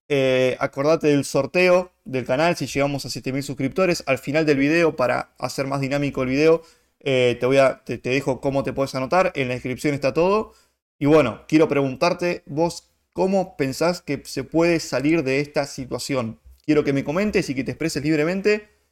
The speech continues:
Eh, y al, al comentario, algún que otro comentario que vea, lo terminaré contestando en el próximo video y vamos haciendo esa ida y vuelta acerca de qué pensamos que puede ser lo que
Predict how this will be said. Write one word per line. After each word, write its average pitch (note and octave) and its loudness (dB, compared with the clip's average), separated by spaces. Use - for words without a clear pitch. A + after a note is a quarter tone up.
Eh, C3 2
y C3+ 0
al, C3 0
al C#3 4
comentario, C#3 2
algún D3+ 0
que E3 -2
otro D#3 -2
comentario C#3+ 0
que C#3+ -2
vea, G3 0
lo C#3 0
terminaré C#3 0
contestando D#3 2
en C3+ -4
el B2+ -4
próximo D3+ -2
video F3 2
y C#3+ 0
vamos C#3+ -2
haciendo D3 -4
esa C#3 -6
ida C#3+ 2
y C#3 2
vuelta D#3 2
acerca D3 0
de C3+ 2
qué E3 -2
pensamos F3 -2
que - -4
puede D#3+ 0
ser F3 2
lo D#3 2
que E3+ 0